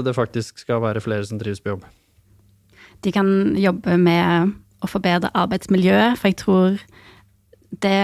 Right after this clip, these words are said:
Speaker 2: jeg har inntrykk av at når man snakker om arbeidsmiljø, så er det ikke alle som er så,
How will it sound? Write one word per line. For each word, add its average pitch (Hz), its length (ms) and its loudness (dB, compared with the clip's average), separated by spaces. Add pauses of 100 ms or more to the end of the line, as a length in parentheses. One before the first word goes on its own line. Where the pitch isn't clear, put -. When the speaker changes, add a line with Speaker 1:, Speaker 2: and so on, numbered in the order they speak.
(120)
Speaker 2:
jeg 196 140 0
har 208 80 0
inntrykk 202 260 -2
av 185 240 2
at 190 100 -4
når 202 120 -2
man 185 100 0
snakker - 240 -6
om 190 80 -2
arbeidsmiljø, 185 580 0
så 202 160 -4
er 180 140 2
det 190 80 0
ikke - 160 -6
alle 180 220 -2
som 175 200 -4
er 170 140 0
så, 190 120 -6